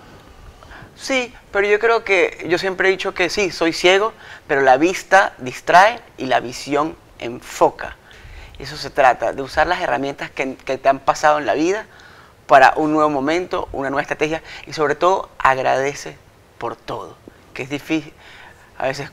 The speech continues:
nos cuesta mucho valorar lo que tenemos y sobre todo agradecer lo que hoy tenemos.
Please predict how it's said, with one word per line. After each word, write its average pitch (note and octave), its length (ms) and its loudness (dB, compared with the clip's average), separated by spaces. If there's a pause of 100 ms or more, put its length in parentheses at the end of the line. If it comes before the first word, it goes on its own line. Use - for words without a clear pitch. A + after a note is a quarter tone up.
(120)
nos C#3+ 160 -6
cuesta D#3 320 0
mucho C#3+ 420 -4 (180)
valorar A#2+ 360 2
lo C#3+ 80 0
que C3 140 -4
tenemos C#3+ 360 -4 (220)
y B2+ 60 -16
sobre C3 240 -4
todo D#3+ 400 0
agradecer B2+ 680 -2 (300)
lo B2+ 160 -4
que B2+ 160 -6
hoy A#2+ 140 -4
tenemos. G#2 400 -10